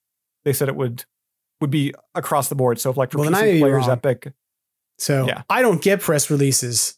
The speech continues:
Speaker 2: I'm not actually press. You are. That's your Ghostbusters
Speaker 1: Nah,
Speaker 2: news.
Speaker 1: uh, uh, no,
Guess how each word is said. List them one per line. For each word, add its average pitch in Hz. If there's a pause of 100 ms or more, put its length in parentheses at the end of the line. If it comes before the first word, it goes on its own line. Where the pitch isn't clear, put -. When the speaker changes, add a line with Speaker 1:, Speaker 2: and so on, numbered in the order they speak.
(120)
Speaker 2:
I'm 185
not 160 (240)
actually 143 (140)
press. 120
You 139
are. 110 (100)
That's 139
your 139
Ghostbusters 143
Speaker 1:
Nah, 165
Speaker 2:
news. 110
Speaker 1:
uh, 117 (420)
uh, 113
no, 107